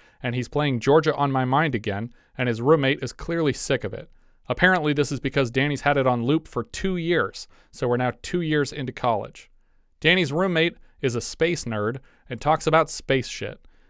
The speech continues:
He suffers from some kind of disability that requires the use of dual canes to walk. He worries aloud that he won't live to see the moon landing, but Danny assures him he will. The friend,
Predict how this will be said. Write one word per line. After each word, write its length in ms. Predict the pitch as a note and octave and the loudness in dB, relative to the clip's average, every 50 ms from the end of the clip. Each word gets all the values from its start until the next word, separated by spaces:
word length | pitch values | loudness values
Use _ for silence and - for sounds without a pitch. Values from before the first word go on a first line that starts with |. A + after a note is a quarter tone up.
| _ _ | _ _
He 120 | - C3+ | -8 -6
suffers 380 | B2+ - F3+ F#3+ F#3 F#3 D#3+ - | 0 4 4 4 4 4 0 -2
from 200 | - - C3 B2 | -4 -4 -4 -4
some 200 | - - D#3 D3+ | -2 -2 -2 0
kind 180 | - D#3 C#3+ | 0 0 0
of 80 | B2 A#2 | 0 0
disability 540 | B2 C3 - C3 A#2+ - C3+ C3+ B2 A#2 A#2 | -2 -4 -4 -2 0 2 2 2 2 2 0
that 160 | A2+ A#2+ - | 0 0 -2
requires 460 | A#2 A2+ - - C3 B2 B2 A2+ G#2 | -4 -4 -2 0 2 2 2 2 0
the 80 | - A#2+ | -2 -4
use 200 | A#2+ C3 B2+ - | -4 -4 -4 -6
of 160 | A#2 G#2+ - | -8 -8 -4
dual 220 | - C#3+ D3+ D#3 | -2 0 0 0
canes 460 | D3 - - - D3+ C#3 A#2+ G#2+ G#2 - | -2 0 0 0 0 2 0 -4 -6 -6
to 80 | - G#2+ | -6 -4
walk. 420 | G#2+ A#2 A2+ A2 - - - - - - - - _ _ - - | -2 -2 -4 -4 -8 -14 -20 -20 -20 -20 -20 -20 _ _ -14 -6
He 120 | - C#3 | -4 0
worries 320 | C3 C#3+ E3 F#3 F3 D3 | 4 6 6 6 6 4
aloud 440 | D3 C#3+ D3+ E3 E3 D#3 D#3 D3+ D3 - - - - | 4 4 4 4 6 4 4 2 0 -6 -10 -10 -4
that 100 | - B2 | -2 0
he 40 | B2 | 2
won't 220 | B2 C#3 D#3 D#3+ | 2 2 0 0
live 240 | - D3+ D#3 D3+ C3+ | 2 2 2 2 0
to 80 | - C3+ | -2 -6
see 160 | - - D#3 | -4 -2 -2
the 80 | C3+ B2+ | -2 -2
moon 240 | B2 C3+ D3+ C#3+ | -2 -4 -4 -4
landing, 380 | A#2+ G2+ F#2+ F#2+ F#2 G2+ G#2+ A#2 - _ _ _ | -4 -6 -6 -6 -6 -6 -8 -8 -10 _ _ _
but 140 | - A2 - | -10 -10 -6
Danny 240 | - B2 B2 B2 B2+ | -4 -4 -2 -2 -4
assures 360 | - - - - B2+ B2+ A#2+ | -6 -8 -6 -4 -4 -4 -4
him 160 | - B2 A2+ | -4 -6 -6
he 120 | A2 A#2+ A#2 | -4 -4 -4
will. 400 | G#2+ A#2 B2 A2 F#2 G2+ G#2+ - _ _ _ _ _ - | -2 0 0 0 0 -2 -8 -16 _ _ _ _ _ -6
The 100 | - C3 | -6 -2
friend, 380 | - F3+ F3+ E3 D#3+ D#3+ D#3 | 2 4 6 6 4 2 -2